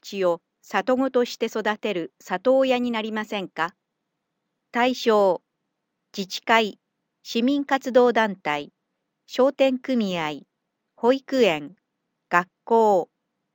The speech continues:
地元企業などの団体。内容、年四回以上の清掃や除草、花壇の管理、樹木の剪定など。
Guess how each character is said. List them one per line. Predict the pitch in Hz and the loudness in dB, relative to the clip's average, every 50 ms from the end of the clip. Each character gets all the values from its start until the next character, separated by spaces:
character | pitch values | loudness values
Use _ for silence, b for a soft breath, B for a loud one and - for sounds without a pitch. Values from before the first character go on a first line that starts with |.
| _ _ | _ _
地 | - - 214 | -8 -4 0
元 | 226 269 269 277 269 | 0 2 2 2 0
企 | 262 - 269 262 | 0 0 0 0
業 | 247 214 196 185 | 2 0 0 -2
な | 180 175 165 | -2 -4 -4
ど | 165 156 | -4 -6
の | 151 147 147 - | -6 -8 -10 -6
団 | - 160 170 196 190 | -4 -4 -4 -4 -6
体。 | 185 _ 180 165 156 139 - _ _ _ _ _ _ _ _ _ _ _ _ _ _ _ _ _ _ _ _ _ _ _ _ _ | -8 _ -6 -6 -6 -8 -12 _ _ _ _ _ _ _ _ _ _ _ _ _ _ _ _ _ _ _ _ _ _ _ _ _
内 | - 202 208 226 247 254 247 240 | -2 0 0 2 2 0 2 4
容、 | 240 220 220 208 190 175 - - _ _ _ _ _ _ _ _ _ _ _ _ _ _ _ _ - | 4 4 4 4 2 0 -2 -4 _ _ _ _ _ _ _ _ _ _ _ _ _ _ _ _ -4
年 | 233 269 277 262 214 190 | 0 0 2 0 0 0
四 | 196 214 247 262 254 | 0 0 0 0 2
回 | 262 247 254 254 240 233 247 233 | 2 2 2 0 -2 -4 -6 -4
以 | |
上 | 196 202 180 175 165 | -2 0 0 0 -2
の | 160 156 156 160 | -2 -6 -8 -10
清 | - - - - 226 233 | -12 -14 -6 -2 0 0
掃 | 254 254 - 220 214 208 | 0 0 0 0 0 0
や | 190 180 175 | -2 -2 -4
除 | 165 - 160 151 | -4 -6 -6 -8
草、 | - - 202 185 180 170 147 - - _ _ _ _ _ _ _ _ _ _ _ _ | -6 -4 -2 0 0 0 -2 -4 -10 _ _ _ _ _ _ _ _ _ _ _ _
花 | - 254 262 | -2 0 2
壇 | 247 240 226 208 190 180 | 2 2 0 0 -2 -4
の | 170 160 | -6 -6
管 | - 202 185 180 170 156 147 | -4 -4 -4 -4 -4 -6 -10
理、 | 131 139 139 - _ _ _ _ _ _ _ _ _ | -12 -12 -16 -20 _ _ _ _ _ _ _ _ _
樹 | - 240 269 | -4 0 2
木 | 277 262 247 - 190 | 2 2 2 0 -2
の | 170 160 | -4 -4
剪 | 151 - 185 185 196 | -4 -2 -2 -4 -2
定 | 196 196 185 175 | -2 -2 -2 -2
な | 165 165 160 | -2 -6 -6
ど。 | 143 - - | -8 -10 -14